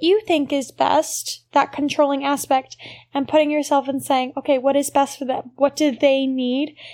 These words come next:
And I think that, 'cause I think that Willow is a good friend, and I think that Willow is a good character, and I think that she has so many good things about her. Um, but I do think she really does struggle with that aspect of, "Okay,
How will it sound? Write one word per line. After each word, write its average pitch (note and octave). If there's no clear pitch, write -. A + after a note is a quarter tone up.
And C#4+
I C#4+
think F4
that, -
'cause -
I F4+
think G4
that -
Willow C#4+
is -
a C#4+
good B3+
friend, B3+
and B3+
I C4
think C#4
that C#4
Willow C#4
is C#4+
a D4+
good -
character, C#4
and C4+
I C4
think C4+
that -
she C#4+
has C4+
so -
many D4
good D4
things C#4
about B3
her. D#4
Um, C#4+
but D4+
I D#4
do D4
think C#4+
she -
really C4+
does C4
struggle C#4
with C4
that C4
aspect C4+
of, B3+
"Okay, C4